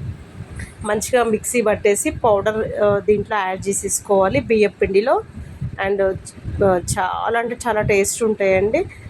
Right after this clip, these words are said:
ఇంకా వాటర్ మాత్రం ఈ తీసుకున్న ఒక బౌల్తోనే, ఆ,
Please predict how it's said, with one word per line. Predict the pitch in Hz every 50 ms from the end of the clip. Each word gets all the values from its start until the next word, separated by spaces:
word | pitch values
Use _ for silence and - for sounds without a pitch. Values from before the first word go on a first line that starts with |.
| - - -
ఇంకా | 415 466 453 - 233 220 208 202 202 196 196 196 185 170
వాటర్ | 196 202 196 196 208 208 - 247 233
మాత్రం | 247 233 220 220 220 - - 262 311 359 - - -
ఈ | 240 240 240 247 240 226 226 - - - -
తీసుకున్న | 254 247 240 - - - 262 262 262
ఒక | 247 226 - - 233
బౌల్తోనే, | 196 175 202 202 208 214 220 202 - 233 220 226 254 302 403 523 571 - - - - - - - - - - - - 214
ఆ, | 214 208 208 202 196 196 196